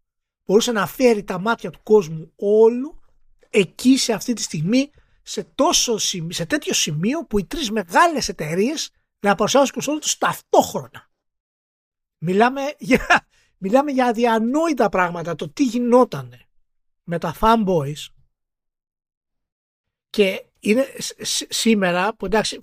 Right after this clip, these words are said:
φαίνεται πιο μεγάλο γιατί φυσικά είναι, έχουμε τα, τα social media πολύ πιο διαδεδομένα, αλλά, ε,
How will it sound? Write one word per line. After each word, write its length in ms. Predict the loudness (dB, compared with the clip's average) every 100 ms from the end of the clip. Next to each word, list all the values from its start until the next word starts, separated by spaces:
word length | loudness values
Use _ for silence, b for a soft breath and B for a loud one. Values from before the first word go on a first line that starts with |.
| -6
φαίνεται 260 | -4 -4
πιο 160 | -4 -2
μεγάλο 300 | 0 0 0
γιατί 260 | -2 -6 -8
φυσικά 340 | -8 -2 0
είναι, 360 | 0 0 -4 _ _
έχουμε 280 | -4 -2 -2
τα, 260 | -2 -4
τα 120 | -4 -4
social 340 | -2 0 0
media 160 | -2 0
πολύ 160 | -2
πιο 120 | -2 0
διαδεδομένα, 560 | 0 0 -2 -6 -12 _ _ _ _
αλλά, 500 | -2 2 2 0 _ _ _ _ -16
ε, 180 | -14